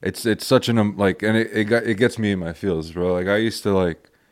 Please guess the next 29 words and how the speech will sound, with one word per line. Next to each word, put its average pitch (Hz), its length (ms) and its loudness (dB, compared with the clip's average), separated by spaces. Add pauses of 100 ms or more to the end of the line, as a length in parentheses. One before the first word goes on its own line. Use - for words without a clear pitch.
(680)
I 98 100 2
used 135 220 2
to 110 80 2
watch 101 320 4
that 107 240 2
show 107 200 -2
with 92 160 -2
my 82 160 -4
ex, 95 280 -2
and, 90 80 -4
like, 85 140 -4
she'd 98 180 -2
always 95 260 0
look 87 180 -4
over 90 300 0
to 82 100 -4
see 95 180 -2
if 82 100 -4
I 85 60 0
was 82 160 -4
fucking 90 260 -4
crying, 95 360 0
and 92 80 2
I'd 95 100 2
just 92 100 -8
be - 80 4
like, 101 80 4
"Yo, 622 220 6
mi-," - 40 2